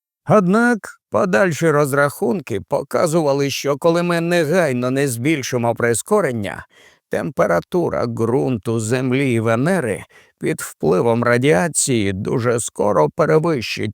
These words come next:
точку спікання глини. А це означало, що ґрунт обох планет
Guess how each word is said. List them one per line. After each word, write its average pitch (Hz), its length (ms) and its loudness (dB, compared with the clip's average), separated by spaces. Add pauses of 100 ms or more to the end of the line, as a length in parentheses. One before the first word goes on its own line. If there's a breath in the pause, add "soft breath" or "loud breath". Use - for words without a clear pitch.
точку 135 500 -2
спікання 117 800 -4
глини. 104 520 -4 (1000 loud breath)
А 175 240 0
це 208 280 4
означало, 180 1080 2
що 151 380 -2
ґрунт 147 680 2 (100)
обох 147 640 0
планет 151 520 0